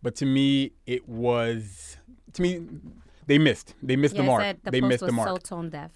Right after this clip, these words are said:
Speaker 1: Yeah, yes, t-, yeah, that's what I'm looking for. Tone deaf, tone deaf, and they missed the mark, and it was very, like, um, self, it, to me, it was very self-centered, the post.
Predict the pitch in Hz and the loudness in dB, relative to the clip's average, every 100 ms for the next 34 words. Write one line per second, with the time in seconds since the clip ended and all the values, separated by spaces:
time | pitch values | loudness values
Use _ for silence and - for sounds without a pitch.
0 | - 151 123 135 147 - - - 151 147 | 2 4 4 4 2 0 -10 0 2 2
1 | 151 143 123 120 107 139 131 127 - 196 | 0 -2 -2 -2 0 2 4 2 2 2
2 | 214 190 175 - 139 135 151 151 143 127 | 4 4 4 0 0 0 0 0 0 2
3 | 120 117 - - - - 131 127 117 135 | 0 -2 -12 -20 -16 -6 -4 -2 0 2
4 | 139 135 127 120 - 120 113 110 - 143 | 4 4 2 0 -2 -2 -2 -4 0 0
5 | 120 151 156 165 139 131 147 143 - 127 | 0 -6 -2 -2 -2 -2 0 0 0 0
6 | - 113 98 - - _ - - _ _ | 0 -6 -8 -18 -20 _ -20 -20 _ _
7 | _ _ _ - 123 156 123 95 | _ _ _ -10 0 4 2 0